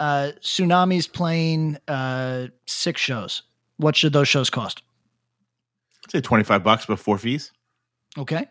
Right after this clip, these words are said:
Speaker 1: Um,
Speaker 2: What do you think?
Speaker 1: I, I'm completely, I'm gonna be honest. I'm completely disconnected. I'm a G. I get into everything for free.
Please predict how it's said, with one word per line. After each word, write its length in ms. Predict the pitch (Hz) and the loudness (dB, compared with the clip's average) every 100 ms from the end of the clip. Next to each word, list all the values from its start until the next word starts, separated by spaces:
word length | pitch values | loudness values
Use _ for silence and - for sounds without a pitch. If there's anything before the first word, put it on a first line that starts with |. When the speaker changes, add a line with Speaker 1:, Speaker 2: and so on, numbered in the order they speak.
| _ _ _ _ - _ _ 156 | _ _ _ _ -20 _ _ -4
Speaker 1:
Um, 640 | 147 143 143 135 135 123 _ _ _ | -2 0 -2 -4 -6 -10 _ _ _
Speaker 2:
What 100 | - | -2
do 40 | 120 | 2
you 40 | |
think? 160 | 120 90 - - _ _ _ _ _ _ _ _ _ | 2 0 -8 -20 _ _ _ _ _ _ _ _ _
Speaker 1:
I, 180 | 165 190 - | 2 2 2
I'm 240 | 170 208 226 | 4 4 4
completely, 760 | 202 160 - 196 170 170 151 | 0 -2 0 0 2 -2 0
I'm 140 | 165 156 | 0 2
gonna 100 | 151 | 2
be 100 | 139 | 2
honest. 280 | 131 110 - | 0 -2 -4
I'm 140 | 131 | -4
completely 540 | 123 139 - 175 196 156 | -2 -4 2 2 4 2
disconnected. 720 | 160 - 156 151 156 151 143 139 | 2 2 2 2 2 0 0 -2
I'm 180 | 131 | 0
a 60 | 131 | 0
G. 360 | 117 147 160 147 | 2 6 6 6
I 60 | |
get 160 | 123 139 | 4 2
into 160 | 131 | 2
everything 320 | 135 131 127 131 | 0 -2 -2 -2
for 160 | 127 | -4
free. 420 | - 165 165 160 | -2 2 4 2